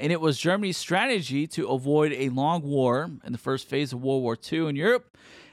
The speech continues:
And Germany's strategy was to defeat its opponents in a series of short campaigns. So Germany quickly overran, overran much of Europe, and it was very victorious for more than two years by relying on this new military tactic.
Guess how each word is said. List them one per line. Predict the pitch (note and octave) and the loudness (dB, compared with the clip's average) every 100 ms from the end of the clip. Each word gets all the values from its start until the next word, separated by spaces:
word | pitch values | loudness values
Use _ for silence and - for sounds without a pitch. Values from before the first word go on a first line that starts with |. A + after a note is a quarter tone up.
| - | -2
And | C3+ | 0
Germany's | C3 F3 G#3 G3+ F3 | 2 2 2 0 -2
strategy | - - F#3 F#3+ F3 C3 C3 C3 | -4 0 0 2 0 0 0 0
was | C#3+ B2+ C3 - | 0 0 -2 -2
to | |
defeat | B2+ A2 E3 E3 | -8 -4 -2 -2
its | D3 | -2
opponents | C3+ - C3+ C3+ - | -6 -2 0 -2 -4
in | B2 | -4
a | A#2 | -4
series | - B2 B2 - | -2 -2 -4 -6
of | A2+ | -12
short | - A#2+ A#2+ - _ _ _ _ _ _ | -8 -4 -4 -4 _ _ _ _ _ _
campaigns. | - A#2+ A2+ - D#3 A#2+ - | -2 0 0 -2 0 0 -2
So | - C3 | -2 -2
Germany | B2 D3+ A3+ A3 | 0 -2 -2 -2
quickly | G3 F#3+ F#3 F3+ E3 | -2 0 2 2 2
overran, | C3+ C#3+ D3 C#3+ C#3 - | 2 0 0 0 -2 -2
overran | D3 D3 D3 D3 C#3 C3 | 0 0 0 0 0 2
much | D#3 F#3+ | 2 0
of | F3 C3+ | -2 -2
Europe, | C#3 C#3 - | 0 0 -2
and | B2+ C3 | -6 -6
it | B2+ | -6
was | A#2+ | -6
very | A#2 D#3 F#3 | 0 2 2
victorious | D#3+ C#3+ - E3 E3 D3 - - - _ | -2 -8 -2 2 2 0 -4 -16 -20 _
for | C#3+ | 0
more | D3+ D#3 | 2 2
than | C#3 | -2
two | - G#3+ A3 G#3 | -2 -2 0 2
years | F#3 D#3+ C#3+ | 2 2 0
by | C#3+ | 0
relying | C#3+ C3+ C3 C#3 D3 C#3 | 0 0 2 4 2 2
on | B2 C3 | 0 0
this | B2+ - | -2 -2
new | B2+ B2 B2 - - - _ | 0 2 0 -4 -14 -20 _
military | - B2+ A#2 A#2+ A#2 | -2 0 0 -2 -4
tactic. | A2+ - D3+ C#3+ - F2 | -4 -2 0 0 -4 -8